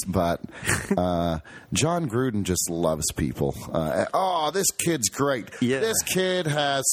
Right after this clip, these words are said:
Speaker 1: so much good energy. This kid is gonna be a star." No, he's not. He's,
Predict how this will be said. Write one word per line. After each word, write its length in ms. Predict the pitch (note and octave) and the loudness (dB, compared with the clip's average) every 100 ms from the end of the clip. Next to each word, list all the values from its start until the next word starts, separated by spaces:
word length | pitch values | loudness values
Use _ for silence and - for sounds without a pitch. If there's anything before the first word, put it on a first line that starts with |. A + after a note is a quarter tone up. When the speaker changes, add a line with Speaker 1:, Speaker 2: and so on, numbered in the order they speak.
| - | 2
Speaker 1:
so 240 | - G3 G3 | 2 0 0
much 240 | F#3 F3 - | 0 0 0
good 200 | E3+ E3 | 0 2
energy. 580 | D#3 D#3 D3 C#3+ D3+ C#3+ - - | 2 0 0 0 0 -2 -10 -4
This 200 | C#3 G#3 - - | 0 2 0 0
kid 320 | E3+ E3+ E3+ | 2 2 0
is 140 | C#3 B2 | 0 0
gonna 260 | D#3+ D3 | 0 2
be 160 | B2 C#3 | 2 0
a 60 | A#2+ - | 2 2
star." 380 | - C#3 G#2+ E2 - - - | 2 0 0 -2 -6 -12 0
No, 180 | - | 2
he's 240 | D3 G#2+ F#2+ | 2 0 0
not. 320 | F#2+ G2+ A#2+ | 2 2 0
He's, 180 | B2 | 0